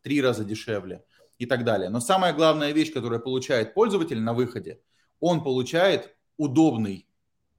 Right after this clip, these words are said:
вид того материала, с чем он работает на выходе. Э, мы в первую очередь исходили, создава-, исходили из того, создавая наш продукт, чтобы наши пользователи не сидели и не вычитывали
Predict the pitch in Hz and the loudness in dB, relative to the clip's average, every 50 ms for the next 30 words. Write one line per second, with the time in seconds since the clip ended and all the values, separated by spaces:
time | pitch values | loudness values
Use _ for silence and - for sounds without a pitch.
0 | _ _ _ _ _ - 110 104 131 170 208 208 - _ _ _ _ _ _ _ | _ _ _ _ _ -14 -8 -4 -4 -4 -4 -6 -10 _ _ _ _ _ _ _
1 | _ - 131 117 - 127 131 160 185 185 180 - - - _ 110 117 120 135 120 | _ 0 0 0 0 0 0 0 0 0 -2 -6 -14 -14 _ -10 -4 -2 0 2
2 | 131 156 190 175 143 123 - - 147 139 131 123 117 117 113 135 156 156 135 117 | 4 4 4 2 0 -2 -4 -4 -4 -2 -2 0 0 0 0 -2 -2 -2 -6 -8
3 | - - 113 113 120 127 120 - - - - - _ _ _ _ _ _ _ _ | -6 -8 -6 -4 -2 -4 -4 -6 -10 -16 -16 -20 _ _ _ _ _ _ _ _
4 | _ - - 127 127 123 123 123 120 - - 139 160 196 202 202 - 196 190 180 | _ -6 -2 2 2 4 4 2 0 -2 -4 -2 0 0 0 2 4 4 4 6
5 | 175 175 170 - 185 226 220 220 170 139 - 120 - - 156 143 139 160 160 135 | 4 2 4 4 2 2 2 -2 -6 -6 -8 -10 -8 -4 -4 -4 -2 -2 -2 -4
6 | 127 - 123 107 120 135 143 147 - 110 123 117 - 151 143 143 151 135 120 110 | -4 -6 -4 0 0 2 2 2 0 -2 -4 -4 -4 -6 -4 -4 -2 -2 -2 -2
7 | 117 - 135 139 175 226 139 - 135 123 131 123 123 120 113 113 107 107 - 123 | -2 -2 0 0 0 0 -2 -4 -4 -2 0 2 2 2 0 0 -2 -4 -4 -4
8 | 120 117 113 101 - - - 147 127 135 139 156 175 170 - 143 117 98 - - | -4 -4 -4 -6 -8 -6 -6 -4 -2 -2 -2 -2 -2 -2 -2 -2 -4 -4 -4 -10
9 | _ _ _ _ _ _ _ _ _ _ _ - 175 202 202 190 202 175 160 160 | _ _ _ _ _ _ _ _ _ _ _ 6 6 6 6 6 2 0 0 0
10 | - 110 101 87 85 - _ _ _ _ _ _ - 127 156 185 185 185 143 135 | -4 -4 -6 -6 -8 -10 _ _ _ _ _ _ -2 0 2 2 0 0 -4 -4
11 | 127 175 202 190 165 147 139 135 131 135 131 - 165 180 - 165 131 123 117 113 | -2 0 2 2 2 2 2 2 2 0 0 -2 -4 -6 -2 0 0 0 2 2
12 | 110 104 - - | 2 0 0 -2